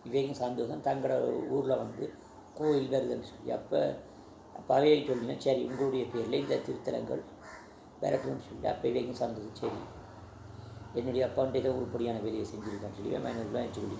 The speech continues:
சொல்லி. அப்ப இதற்குரிய கட்டுமான இருக்குன்னு சொல்லி, அஹ்,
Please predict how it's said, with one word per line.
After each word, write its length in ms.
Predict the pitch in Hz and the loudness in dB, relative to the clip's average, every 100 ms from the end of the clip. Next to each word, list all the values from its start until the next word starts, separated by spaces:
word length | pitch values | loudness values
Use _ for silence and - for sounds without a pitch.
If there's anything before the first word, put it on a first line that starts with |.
| - | -8
சொல்லி. 220 | - - - - - - - - - | -10 -10 -10 -10 -10 -10 -10 -12 -10
அப்ப 240 | - - - 73 - - - - - | -10 -8 -2 -2 -2 -6 -12 -10 0
இதற்குரிய 480 | 160 - 151 143 135 | 2 2 2 2 6
கட்டுமான 480 | 139 - 143 139 131 127 120 120 | 4 4 4 4 4 0 -2 -4
இருக்குன்னு 340 | 135 120 120 110 | -4 -4 -4 -6
சொல்லி, 260 | 98 101 - - - - - - - - | -8 -6 -8 -10 -12 -14 -14 -16 -8 -4
அஹ், 360 | - 120 120 | -2 -2 -4